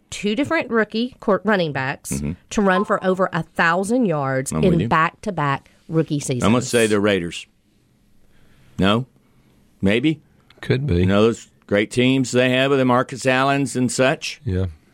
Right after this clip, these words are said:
Speaker 2: All right. So, just a thought. Three three one two five zero eight, our Napa Auto Parts text line. A shout out to one of our listeners. I didn't realize he was a daily listener,
Speaker 3: Yeah.
Speaker 2: and I'm so pleased he is. One of the greats,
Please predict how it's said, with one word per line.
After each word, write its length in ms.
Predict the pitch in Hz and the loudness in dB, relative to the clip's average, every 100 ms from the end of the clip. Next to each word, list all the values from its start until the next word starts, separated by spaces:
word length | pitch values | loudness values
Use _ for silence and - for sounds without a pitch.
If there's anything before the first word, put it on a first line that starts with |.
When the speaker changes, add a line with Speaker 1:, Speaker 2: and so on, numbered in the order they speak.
| - | -4
Speaker 2:
All 80 | 92 | 0
right. 340 | 107 110 - | 2 2 -2
So, 300 | - 233 220 151 | -2 2 2 0
just 300 | - 147 143 | -2 -2 -4
a 60 | |
thought. 360 | - 127 95 - _ _ _ _ _ _ _ _ _ _ _ _ - | -2 0 0 -4 _ _ _ _ _ _ _ _ _ _ _ _ 0
Three 160 | 165 | 2
three 200 | 147 160 | 2 0
one 220 | 147 143 113 | 2 0 0
two 180 | 151 | -2
five 360 | - 147 131 120 | 0 0 0 -2
zero 320 | - 131 120 | -2 2 4
eight, 200 | 123 - - | 2 0 0
our 200 | 151 92 | 2 0
Napa 300 | 92 85 90 | -4 -4 -4
Auto 160 | 85 | -4
Parts 460 | 80 85 76 - - - - - - | -4 -4 -4 -8 -16 -18 -20 -20 -2
text 260 | 117 110 - | 0 0 -4
line. 200 | 87 80 | -6 -6
A 60 | |
shout 360 | 73 - 151 117 | -6 -2 0 0
out 220 | 98 110 | -2 -4
to 80 | 117 | -4
one 100 | 113 | -2
of 80 | 104 | 0
our 80 | 104 | 2
listeners. 400 | 165 - 73 - | 0 -2 -12 -6
I 80 | 101 | -2
didn't 160 | 101 85 | -2 0
realize 480 | 95 214 104 82 92 | 2 2 2 -10 -10
he 100 | 104 | -10
was 140 | 85 | -10
a 40 | 87 | -6
daily 320 | 104 95 85 | -4 -2 -4
listener, 440 | 78 87 - 143 - _ - | -6 -8 -8 -10 -12 _ -10
Speaker 3:
Yeah. 120 | - | -2
Speaker 2:
and 120 | 131 110 | 0 0
I'm 120 | 104 | 0
so 180 | 117 95 | -2 -2
pleased 360 | - 104 92 | 0 -2 0
he 200 | 110 151 | 0 2
is. 320 | 185 - - - _ _ - | 0 -4 -12 -20 _ _ 0
One 180 | 135 | 2
of 80 | 156 | 4
the 60 | 147 | 2
greats, 580 | 135 170 156 - - | 2 2 2 -2 -14